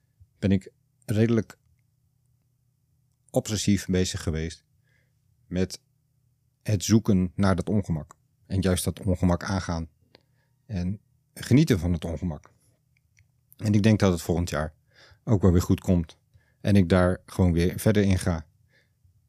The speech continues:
Maar ik merk tegelijkertijd, dat is meer een observatie,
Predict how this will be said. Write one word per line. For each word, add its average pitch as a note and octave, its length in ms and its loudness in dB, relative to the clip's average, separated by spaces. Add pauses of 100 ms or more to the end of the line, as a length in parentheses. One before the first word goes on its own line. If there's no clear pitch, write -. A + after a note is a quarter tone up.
(140)
Maar F#2 200 0
ik F#2+ 140 -6
merk G2+ 180 4
tegelijkertijd, F#2+ 800 0 (1500)
dat F2 100 -14
is D#2+ 100 -16
meer F2 120 -2
een F#2 120 -2
observatie, F#2+ 800 2